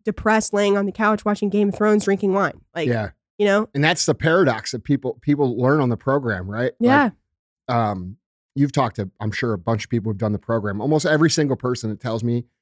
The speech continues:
Speaker 2: uh, about the program tells me s-, uh, some version of what you just said.
Speaker 1: Yeah.
Speaker 2: They say, "Dude, I thought it was gonna take up all my time. And in fact,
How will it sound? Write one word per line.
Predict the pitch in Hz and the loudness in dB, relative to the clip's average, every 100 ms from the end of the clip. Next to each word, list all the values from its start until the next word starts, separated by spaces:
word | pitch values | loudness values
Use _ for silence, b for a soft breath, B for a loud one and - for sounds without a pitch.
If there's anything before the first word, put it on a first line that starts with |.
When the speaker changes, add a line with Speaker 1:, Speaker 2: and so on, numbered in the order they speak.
| _ - | _ -6
Speaker 2:
uh, | 113 104 101 | -2 -2 -2
about | 92 110 110 | -4 -6 -6
the | 104 | -4
program | 120 117 120 123 120 - _ _ _ - | -2 0 0 0 -2 -6 _ _ _ -2
tells | 127 | 0
me | 120 113 | 2 0
s-, | - - | -2 -4
uh, | 127 | -2
some | 120 160 151 | 0 2 4
version | 123 131 123 | 4 2 2
of | 113 | 0
what | 95 104 | -2 -6
you | 117 104 | -4 -6
just | 101 98 | -6 -10
said. | - 90 80 _ | -10 -12 -14 _
Speaker 1:
Yeah. | 233 208 196 | -6 -6 -4
Speaker 2:
They | 123 | -2
say, | - 127 | 0 0
"Dude, | 117 139 | 4 4
I | 127 | 4
thought | 135 135 | 2 0
it | |
was | 117 | 0
gonna | 117 113 | -2 -2
take | - 120 | -2 -2
up | 123 | 0
all | 127 | 0
my | 120 113 | 0 0
time. | 151 143 143 | 0 2 2
And | 127 | 2
in | 117 | 0
fact, | - 139 151 | -2 -2 -2